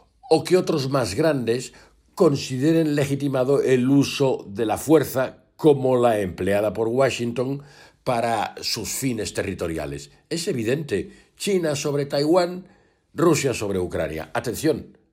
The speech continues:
China se perfila como la potencia ganadora en la sombra. Ni ha sufrido, ni ha perdido bazas. Sin ruido. También inquieta el hecho de que la destrucción de un orden mundial mantenido hasta ahora gracias a las reglas y el derecho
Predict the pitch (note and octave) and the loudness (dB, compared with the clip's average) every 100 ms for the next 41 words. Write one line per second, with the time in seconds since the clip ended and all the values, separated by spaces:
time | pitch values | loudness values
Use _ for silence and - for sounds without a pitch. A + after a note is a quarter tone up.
0 | _ _ _ _ - A2 G#2+ C#3+ - - | _ _ _ _ -6 -4 -2 -4 -4 -6
1 | - - C3+ C#3+ A2 F#2 - E2+ G#2+ A#2+ | -6 -4 -4 -4 -4 -4 -6 -6 -6 -4
2 | C#3+ B2 G#2 F2 G#2 C3+ G#2 - C3 C3+ | -6 -6 -6 -2 -2 -2 -4 -4 0 0
3 | F#2+ G2 - G#2+ G#2 G2+ - G2 - D3+ | -2 -6 -8 -6 -4 -4 -4 -6 0 0
4 | A2 F2 - _ _ A2+ C3 C#3+ D3 C#3+ | 2 -2 -6 _ _ -2 2 4 4 2
5 | A#2 A2 G#2+ G#2 C#3 - D#2+ - _ _ | -2 -2 -2 0 0 -2 -8 -10 _ _
6 | - - - E2+ D2 D2 C#2+ D2 A2 F#2+ | -20 -12 -10 -8 -10 -10 -10 -2 0 0
7 | C#2+ C2+ - - - - - _ D3 D3 | -4 -10 -12 -20 -20 -20 -20 _ 2 4
8 | G3+ G3+ D#3+ E3 E3 D#3+ D#3+ D#3+ D#3+ D3 | 2 2 0 -2 0 -2 -2 -2 -4 -2
9 | C3+ A#2+ A2 A2 F#2+ B2+ D3 B2+ B2 A#2 | -2 -2 -4 -8 -6 -4 -2 -2 -2 -4
10 | A2 G#2 G2+ G2+ A2 G2 G#2+ G2+ G2 G#2 | -6 -8 -6 -2 -2 -2 -4 -4 -4 -4
11 | C#3+ C#3 - A2 G#2 G2 G2 G#2+ F#2+ F#2 | -4 -4 -2 -2 0 -2 -4 -4 -4 -4
12 | E2 - B2+ C#3 A#2 F#2 F#2+ E3+ A2+ G2 | -4 -4 -2 0 0 -2 0 0 2 0
13 | - G2 F2+ | -2 -4 -4